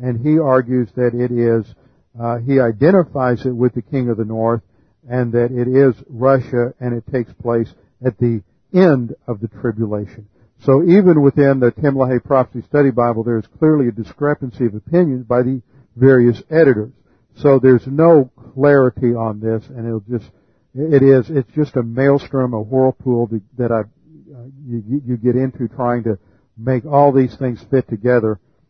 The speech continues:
and it just turns your head inside out. A sixth view tries to place it between the second coming and the beginning of the millennium.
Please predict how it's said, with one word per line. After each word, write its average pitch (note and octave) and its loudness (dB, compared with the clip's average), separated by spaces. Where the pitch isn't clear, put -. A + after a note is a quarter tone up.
and A#2 -8
it A#2 -10
just B2 -6
turns B2 -6
your A2 -10
head B2 0
inside G#2+ -6
out. G#2 -10
A C3 2
sixth - 0
view C#3+ 2
tries C#3+ 0
to C3 -6
place C#3+ 2
it A2 -2
between G#3 0
the E3 4
second D3+ -2
coming C#3 -2
and C3+ -2
the B2+ 0
beginning C#3 0
of B2 -2
the A#2 -4
millennium. B2+ -2